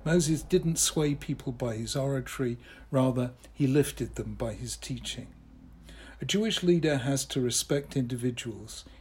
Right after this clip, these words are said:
He or she must lift their heads. However large the group you lead, you must always communicate the value you place on everyone.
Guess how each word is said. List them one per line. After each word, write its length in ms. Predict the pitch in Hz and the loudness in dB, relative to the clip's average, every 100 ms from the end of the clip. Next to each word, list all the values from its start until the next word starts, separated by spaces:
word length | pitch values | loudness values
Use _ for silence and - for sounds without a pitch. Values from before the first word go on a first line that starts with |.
| - | 0
He 160 | 175 | 6
or 100 | 180 | 6
she 300 | 147 - 170 | 6 2 2
must 380 | 147 131 120 - - - - | 4 2 0 -8 -18 -20 0
lift 360 | 143 147 - - - | 2 2 -2 -14 -2
their 260 | 131 127 117 | 2 2 0
heads. 600 | - 127 104 - - - - - - - - | -4 -6 -6 -6 -6 -6 -14 -20 -20 -20 2
However 260 | 156 170 | 4 8
large 480 | 170 151 165 170 - | 6 6 4 4 0
the 100 | - | -4
group 360 | 127 165 160 - | 0 0 0 -2
you 80 | 131 | -2
lead, 400 | 131 156 180 - - - - | 2 2 0 -6 -16 -20 0
you 100 | 147 | 2
must 200 | 147 190 | 6 10
always 300 | 175 165 160 | 10 10 2
communicate 720 | - 156 165 165 - 143 147 | -2 2 4 2 0 -4 -2
the 80 | 131 | 2
value 500 | 143 135 135 139 139 - - | 6 6 6 4 2 -8 -8
you 120 | 147 | -4
place 460 | 147 - 135 127 - | -4 0 0 0 0
on 140 | 120 | 0
everyone. 480 | 120 120 117 101 120 | 2 0 -4 -6 -12